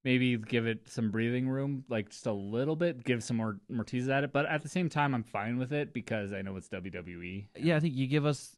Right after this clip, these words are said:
Speaker 2: three teasers and then the reveal, and that's fine, 'cause I don't know at what point the Firefly Funhouse would have gotten. I mean, i-, if they kept amping it up every episode, like, I could see milking it for a couple more, but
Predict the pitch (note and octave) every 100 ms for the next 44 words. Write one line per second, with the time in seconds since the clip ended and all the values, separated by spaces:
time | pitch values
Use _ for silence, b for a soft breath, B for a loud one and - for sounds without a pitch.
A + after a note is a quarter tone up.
0 | - - C#3+ D#3 D3+ C#3+ C#3 C#3+ C#3 C#3
1 | C3 - - _ B2 A#2+ A#2+ A#2+ A2+ B2
2 | C3+ B2 A#2 A#2+ - B2+ A#2 A#2 C#3 C3+
3 | C3 B2+ A#2+ C3+ C3 C#3 D3 C#3+ C#3 B2+
4 | C3 B2+ - C3 B2+ B2 - - B2+ B2
5 | A#2 B2 A#2 A2+ A#2+ A2+ A#2 A2+ - A2+
6 | G#2 A2+ A2 G2+ A2 G2+ - _ _ _
7 | _ _ _ _ _ _ _ - C#3+ D3+
8 | D#3 C3+ C#3 D#3 F3 F3+ - C#3+ C#3+ D3
9 | C3+ B2 C#3 D#3+ E3 E3 F3 - F3+ F#3
10 | D#3 B2 C3 E3 C#3 - C#3 B2+ A#2+ B2+
11 | B2+ A2 B2 A#2 A#2 A#2+ A2 G#2 B2 C#3+
12 | C#3 B2+ -